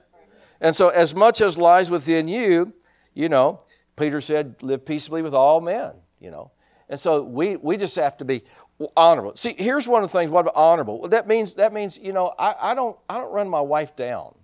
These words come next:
You don't run your husband down. I take their advice, right? Now, now, you guys don't know. You, you think I'm perfect at this. I know you do.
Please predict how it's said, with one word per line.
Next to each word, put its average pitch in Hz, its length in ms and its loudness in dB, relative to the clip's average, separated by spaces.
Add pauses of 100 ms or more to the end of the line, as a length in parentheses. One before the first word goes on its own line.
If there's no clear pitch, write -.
(2000)
You 139 100 -10
don't 208 100 -6
run 214 140 2
your 170 120 -2
husband 135 360 -2
down. 123 300 -6 (1400)
I 175 80 -2
take 262 280 -2
their 220 160 0
advice, 160 920 -2 (1400)
right? 233 340 2 (800)
Now, 175 240 2 (280)
now, 180 240 0
you 233 280 -4
guys 285 260 0
don't 202 300 -2
know. 156 360 -2
You, 233 180 -12
you 262 140 -8
think 285 260 -8
I'm 202 120 0
perfect 160 380 -8
at - 40 -20
this. - 180 -6
I 156 80 2
know 170 160 -2
you 131 120 -6
do. 104 240 -12